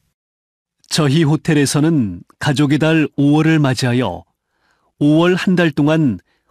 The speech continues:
호텔에 숙박하시는 모든 고객들께 호텔 내부 시설 이용 및 식사를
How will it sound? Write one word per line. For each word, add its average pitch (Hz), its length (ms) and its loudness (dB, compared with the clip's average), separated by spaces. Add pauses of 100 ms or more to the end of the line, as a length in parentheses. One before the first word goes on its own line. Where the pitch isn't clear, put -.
(100)
호텔에 160 420 0
숙박하시는 147 1000 -2
모든 147 500 0
고객들께 135 920 -2 (800)
호텔 170 520 0
내부 139 360 0
시설 156 440 0
이용 135 260 0
및 123 220 -2 (480)
식사를 165 680 -2